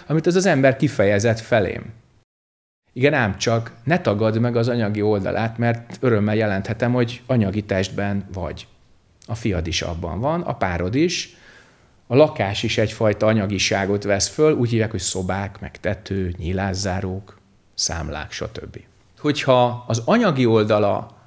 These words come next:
a világnak rendben van, akkor a szellemit kiszolgálja.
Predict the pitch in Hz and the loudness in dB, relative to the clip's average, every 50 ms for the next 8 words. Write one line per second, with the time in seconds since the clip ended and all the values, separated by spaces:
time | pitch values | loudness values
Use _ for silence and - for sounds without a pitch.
0 | _ - 117 117 139 143 139 117 107 101 101 101 92 101 - - - - - - | _ 0 2 4 4 4 4 4 2 0 -2 -2 -4 -4 -6 -10 -14 -16 -18 -20
1 | - _ - 117 120 117 110 101 92 104 98 90 90 90 82 82 113 151 180 196 | -14 _ 0 2 2 2 2 0 0 -2 -2 -4 -4 -4 -4 -4 -2 -4 -4 -4
2 | - - - _ _ _ _ _ _ _ _ _ _ - 117 - 151 143 - - | -6 -10 -18 _ _ _ _ _ _ _ _ _ _ -4 0 0 2 2 2 2
3 | 220 220 214 180 143 120 110 107 117 143 170 170 - - - 147 - - 120 104 | 4 4 4 4 4 4 4 4 4 4 4 2 -2 -4 -2 0 0 2 2 2
4 | 101 101 107 98 90 87 92 92 78 76 87 87 | 2 2 2 2 2 0 0 0 0 -2 -2 -6